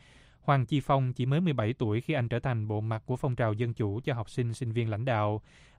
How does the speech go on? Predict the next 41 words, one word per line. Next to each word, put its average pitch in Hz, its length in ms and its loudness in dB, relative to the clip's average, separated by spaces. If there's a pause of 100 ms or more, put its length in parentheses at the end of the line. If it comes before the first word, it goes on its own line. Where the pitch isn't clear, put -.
Vẫn 123 280 2
với 143 260 4
cặp - 240 -4
kiến 143 200 -2
cận 104 260 0
cố 135 140 0
hữu 117 360 2
khi 131 200 -2
ra 113 120 -2
khỏi 110 160 -4
tòa, 110 360 2 (280)
anh 131 200 0
giơ 127 220 2
cao 120 220 2
nắm 117 240 -2
đấm 160 240 2
rồi 143 120 2
hô 117 140 0
lớn, 113 340 4 (360)
"Dân 156 140 4
Hồng 147 160 2
Kông 131 320 2
sẽ 113 280 0
không 131 260 0
khuất 220 160 0
phục." 131 220 2 (760)
Vài 123 180 4
phút 180 220 0
trước, 156 280 4 (340)
anh 131 260 0
Hoàng 117 200 0
Chi 127 120 0
Phong 123 320 0
tải 107 280 0
lên 143 220 0
trang 120 260 0
Twitter 120 380 0
thông 117 200 -4
điệp 107 160 -4
ngắn 127 200 -2
gọn, 107 300 0